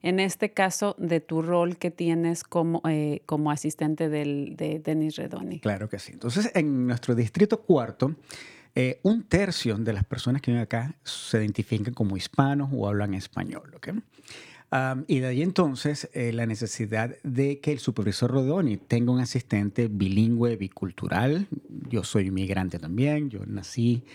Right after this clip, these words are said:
Speaker 2: en Venezuela y vi-, llegué a este país hace unos cuantos años, al igual que muchas de las personas que nos escuchan acá, ¿ok? Y obviamente utilizando, eh,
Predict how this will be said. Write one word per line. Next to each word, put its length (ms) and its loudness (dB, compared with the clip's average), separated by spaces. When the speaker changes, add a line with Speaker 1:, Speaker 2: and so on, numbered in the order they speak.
Speaker 2:
en 160 0
Venezuela 720 0
y 100 -2
vi-, 220 -8
llegué 320 -2
a 20 2
este 180 2
país 400 -2
hace 260 0
unos 140 2
cuantos 420 2
años, 460 4
al 200 -4
igual 300 -6
que 160 -2
muchas 480 2
de 80 -2
las 120 -2
personas 360 -2
que 100 0
nos 140 -2
escuchan 480 -2
acá, 320 -6
¿ok? 220 -4
Y 460 6
obviamente 720 4
utilizando, 960 2
eh, 520 0